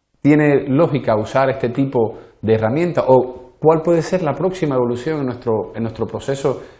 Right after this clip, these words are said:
de enseñanza-aprendizaje, nuestras formas de presentar los contenidos,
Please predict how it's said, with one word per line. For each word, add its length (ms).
de 220
enseñanza-aprendizaje, 880
nuestras 260
formas 500
de 400
presentar 380
los 100
contenidos, 580